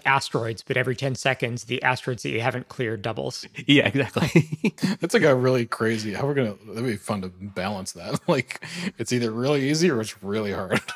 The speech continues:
Speaker 3: <laughs>
Speaker 2: I mean, you know what? It'd be a lot of fun as the game design, as a game design person slash level design person to go in and, like,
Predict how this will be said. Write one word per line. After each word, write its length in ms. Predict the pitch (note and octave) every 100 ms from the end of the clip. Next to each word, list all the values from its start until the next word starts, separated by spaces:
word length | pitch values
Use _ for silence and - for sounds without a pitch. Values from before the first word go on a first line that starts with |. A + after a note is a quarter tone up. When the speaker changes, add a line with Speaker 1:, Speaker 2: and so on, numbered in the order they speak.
| - G#3
Speaker 3:
<laughs> 260 | - _
Speaker 2:
I 40 | B2+
mean, 260 | B2+ C#3+ D3
you 100 | C#3+
know 100 | B2
what? 100 | A#2+
It'd 140 | B2
be 80 | A2+
a 80 | A2+
lot 120 | A2
of 60 | G#2+
fun 220 | A2+ G#2+
as 180 | G2+ F#2+
the 60 |
game 180 | G#2 G2+
design, 300 | G2+ G2+ G2
as 140 | A2 G2+
a 40 |
game 140 | G2 G2+
design 300 | G2 G2 F#2+
person 260 | F#2+ F#2+
slash 240 | - F2+ G2+
level 100 | G2
design 220 | F#2 F#2
person 320 | F#2+ F#2+ F#2
to 180 | - F#2+
go 260 | F#2+ F#2 F#2+
in 200 | F#2+ G2+
and, 180 | G2 F#2+
like, 300 | F#2 G2